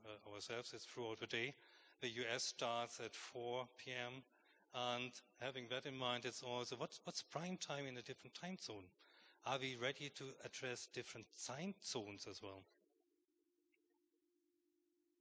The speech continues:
Good. So, starting to think about signal. Um, I was thinking about news in a different model because I recognize that in the real-time web where we are confronted with so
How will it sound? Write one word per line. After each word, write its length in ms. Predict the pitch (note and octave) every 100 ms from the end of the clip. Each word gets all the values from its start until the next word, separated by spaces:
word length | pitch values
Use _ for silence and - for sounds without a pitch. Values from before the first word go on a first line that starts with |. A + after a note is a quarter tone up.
| _ _ _ _
Good. 180 | C3+ A2 - _ _ _ _ _ _ _ _ _ _ _ _ - _
So, 320 | - C#3 A2+ - - _ _ -
starting 640 | - D3+ D#3 E3+ E3+ C#3+ A#2+
to 100 | A#2
think 280 | C#3+ B2
about 320 | A#2+ A#2+ A2+ -
signal. 640 | - - C3 - G#2+ G2 - - _ _ _ _ _ _ _ - _ _ _ - _ _ _ _ -
Um, 280 | C#3 C#3 C#3+ -
I 60 | C#3+
was 160 | E3+
thinking 260 | G#3+ A3 D#3+
about 240 | B2 A#2
news 260 | A#2+ B2+ B2+
in 100 | A2+
a 40 |
different 340 | - A#2+ A#2+ A2+
model 200 | A2+ A2
because 380 | A2 A#2 A2+ A#2
I 80 | A2+
recognize 640 | A2 B2 - A#2 A#2 -
that 160 | B2
in 160 | A#2 A2+
the 100 | A#2+ A2
real-time 540 | D3 F3 - A#2+ A2 G#2+
web 140 | B2 -
where 240 | A#2+ A2
we 140 | G#2+ A2+
are 240 | A2+ G#2+
confronted 580 | - A2 - A#2 E3 C#3 A#2
with 140 | A2
so 160 | -